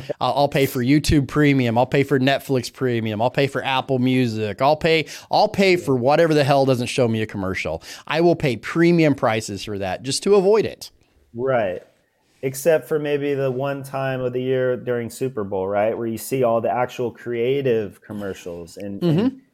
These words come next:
Speaker 2: Yeah.
Speaker 1: and there's, it's more to, it's not just trying to sell a product. It's, like, creating something, like, that where you're kinda entertained,
Speaker 2: Yeah.
Speaker 1: right?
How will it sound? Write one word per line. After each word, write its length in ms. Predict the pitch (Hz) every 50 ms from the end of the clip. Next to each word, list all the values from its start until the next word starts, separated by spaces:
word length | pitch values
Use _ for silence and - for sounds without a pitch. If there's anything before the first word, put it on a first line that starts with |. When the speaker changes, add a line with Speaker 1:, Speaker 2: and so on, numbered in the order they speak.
| _ _ _ _ _ -
Speaker 2:
Yeah. 160 | 220 190 123
Speaker 1:
and 180 | 120 117 117
there's, 300 | 117 113 117 120 113 113 104 -
it's 200 | 123 117 - -
more 300 | 120 123 131 143 147 147
to, 300 | 135 135 - - 135 117
it's 180 | 117 113 - -
not 240 | 135 135 139 135
just 340 | 143 139 135 - - - -
trying 220 | - 139 131 131 131
to 60 | 127
sell 240 | - - 131 127 120
a 20 |
product. 480 | 120 - 123 120 131 135 131 120 - 110
It's, 180 | 110 - -
like, 200 | 123 113 104 -
creating 560 | - - 123 123 117 127 131 131 127 120 113
something, 580 | 107 - 120 113 104 - - 101 98 95 95 98
like, 220 | 101 101 98 - _ _ -
that 140 | 113 - -
where 120 | 113 110
you're 240 | 110 110 107 107 107 - _ -
kinda 240 | 131 127 107 -
entertained, 640 | 120 120 117 113 - - - - 226 - - - -
Speaker 2:
Yeah. 60 | 98
Speaker 1:
right? 220 | 101 107 120 127